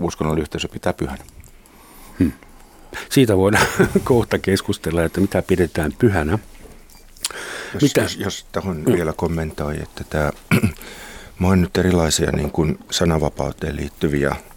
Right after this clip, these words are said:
Speaker 3: mulla on koekappaleita tässä vuosien varrella, ehkä yli niin kuin vuosikymmenen aikana seurannut. Mä oon mielestäni kehittänyt itselleni aika niin kuin hyvän tutkan siihen, että minkä sanominen on ok ja minkä sitten taas ei.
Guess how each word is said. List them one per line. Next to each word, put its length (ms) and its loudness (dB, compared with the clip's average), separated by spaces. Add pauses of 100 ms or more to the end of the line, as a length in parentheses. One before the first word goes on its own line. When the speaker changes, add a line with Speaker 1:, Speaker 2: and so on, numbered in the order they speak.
(280)
Speaker 3:
mulla 240 -8
on 140 -8 (180)
koekappaleita 840 -2
tässä 220 -6
vuosien 380 0
varrella, 460 -2
ehkä 220 -12
yli 180 -6
niin 160 -6
kuin 120 -4
vuosikymmenen 680 0
aikana 340 -2
seurannut. 580 0 (1040)
Mä 80 -2
oon 200 2 (100)
mielestäni 540 4
kehittänyt 520 2
itselleni 380 2
aika 220 0
niin 100 2
kuin 140 4
hyvän 220 0
tutkan 540 -2 (100)
siihen, 520 -4
että 160 -8 (180)
minkä 340 0
sanominen 500 0
on 120 -6
ok 240 0 (200)
ja 60 0
minkä 340 0
sitten 340 -12 (120)
taas 340 -10
ei. 300 -4